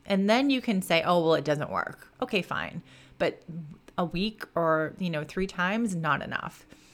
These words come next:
Okay, let's go into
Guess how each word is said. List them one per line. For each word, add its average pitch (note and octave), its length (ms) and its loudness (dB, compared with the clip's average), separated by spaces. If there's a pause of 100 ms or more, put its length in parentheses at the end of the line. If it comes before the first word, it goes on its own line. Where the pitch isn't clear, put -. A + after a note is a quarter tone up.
(600)
Okay, F3+ 600 6
let's G#3 460 2
go F4+ 260 2
into A#3 1080 2